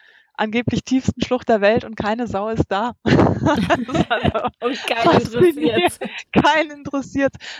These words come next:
Speaker 1: Und das sind dann auch keine Absperrungen, sondern du kannst dich wirklich an die Kante setzen und einen Hammer-Ausblick genießen. Ähm, also der Epirus ist zauberhaft. Da gibt's dann auch einen der saubersten Flüsse Europas. Das ist so ein, eine Ecke der Superlative.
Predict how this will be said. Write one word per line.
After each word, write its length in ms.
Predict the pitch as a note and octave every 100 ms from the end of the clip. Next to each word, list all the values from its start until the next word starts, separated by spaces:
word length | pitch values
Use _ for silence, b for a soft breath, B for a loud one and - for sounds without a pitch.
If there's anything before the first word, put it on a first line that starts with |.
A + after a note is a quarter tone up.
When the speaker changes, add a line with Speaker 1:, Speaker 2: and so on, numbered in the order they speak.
| -
Speaker 1:
Und 60 |
das 100 | A3+
sind 140 | A#3+ C#4+
dann 120 | C4+
auch 120 | G#3+ -
keine 240 | A#3+ A3 -
Absperrungen, 800 | F4+ - - - C4 C4 C4
sondern 200 | A#3 A#3+ A3+
du 60 |
kannst 280 | G#3+ B3+ -
dich 120 | A3+
wirklich 300 | A#3+ C#4+ C4+
an 100 | A#3+
die 80 | A#3
Kante 380 | - B3 D#4 C#4
setzen 460 | G#3 A#3 - - A3
und 240 | G#3+ -
einen 220 | A3 G3+
Hammer-Ausblick 720 | A3+ B3+ A#3 G#3 A3+ - G3+
genießen. 560 | - G#3 G3+ G#3 - A3 B B B B B B -
Ähm, 500 | G3+ G3 G3 G3 G3 _ _ _ _ _
also 180 | - F#3+ F#3 _ _ -
der 180 | F#3+ -
Epirus 400 | A3+ G#3+ G3 F#3+
ist 260 | F#3+ -
zauberhaft. 640 | - F#3+ G#3 F3 D#3 - -
Da 100 | F3 -
gibt's 180 | G#3+ -
dann 160 | G#3+
auch 220 | - F#3+ -
einen 260 | F#3+ G3+
der 120 | G3
saubersten 520 | F3+ E3+ F#3 G#3+ - A#3
Flüsse 420 | - G#3 G#3 A3
Europas. 800 | - G#3 F#3 G3 G#3 F#3 F#3+ -
Das 140 | G3
ist 140 | G#3+
so 100 | C4+
ein, 240 | B3 A#3+ G3+ _
eine 200 | A3 A3
Ecke 180 | A3+ -
der 140 | A#3
Superlative. 800 | G3 G#3+ G#3 E3 E3 - D#3+ D#3